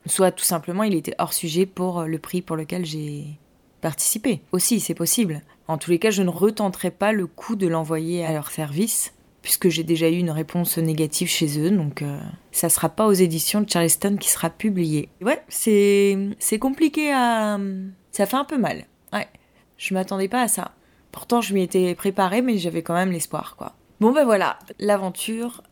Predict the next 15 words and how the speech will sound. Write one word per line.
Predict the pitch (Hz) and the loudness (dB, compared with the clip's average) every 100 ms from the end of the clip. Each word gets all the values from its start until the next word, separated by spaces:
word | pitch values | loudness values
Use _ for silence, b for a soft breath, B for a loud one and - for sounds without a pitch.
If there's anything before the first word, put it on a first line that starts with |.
| _ - | _ 2
est | 320 | 2
finie | - 262 233 247 | 4 4 4 2
de | 220 | 0
ce | 202 | -2
côté-là. | - 202 190 175 233 | -4 -2 0 2 2
Maintenant, | 220 190 180 196 - _ _ _ _ _ 185 | 0 0 0 -2 -6 _ _ _ _ _ -4
la | 180 | -4
prochaine | - 214 196 214 | -2 -4 0 2
aventure, | 190 170 156 - - | 0 -2 -6 -6 -2
c'est | - 208 | 0 2
de | 196 | 2
l'envoyer | 180 170 170 202 - _ - | 0 0 2 2 -2 _ 2
aux | 254 | 4
maisons | 240 214 240 | 6 6 4
d'édition, | 214 180 - - 151 | 4 0 0 -2 -4